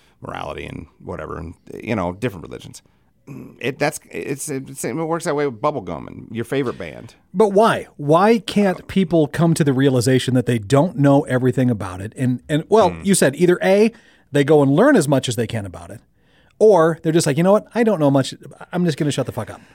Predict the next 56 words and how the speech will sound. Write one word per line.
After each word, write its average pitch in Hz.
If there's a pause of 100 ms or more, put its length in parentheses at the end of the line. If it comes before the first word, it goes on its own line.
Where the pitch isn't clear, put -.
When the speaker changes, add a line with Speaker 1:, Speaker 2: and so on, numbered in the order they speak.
(140)
Speaker 1:
Yeah, -
a -
little 113
bit 131
Speaker 2:
You 143
Speaker 1:
of 160
cable 170
Speaker 2:
know? 123
Speaker 1:
news, 127
a 139
little 123
bit 120
of 123
social 117
media, 117
a 110
little 107
bit 104
of 98
tribal 107
protectionism, 101
a 95
little 95
bit 98
of 92
the 90
internet 95
got 92 (280)
people. 92 (120)
It's 135
a 143
mixture, 98
I 98
suppose. 98
Speaker 2:
Is 220
it, 196 (180)
is 185
it 196
possible 156
to 131
fix -
that 92 (480)
Speaker 1:
Sure. -
Speaker 2:
in 143
America 135
right 120
now? 185
Speaker 1:
Yeah, 120
sure. 82
Speaker 2:
You 139
think 160
so? 240
Speaker 1:
Yeah, 180
it's 151
all 104
a 87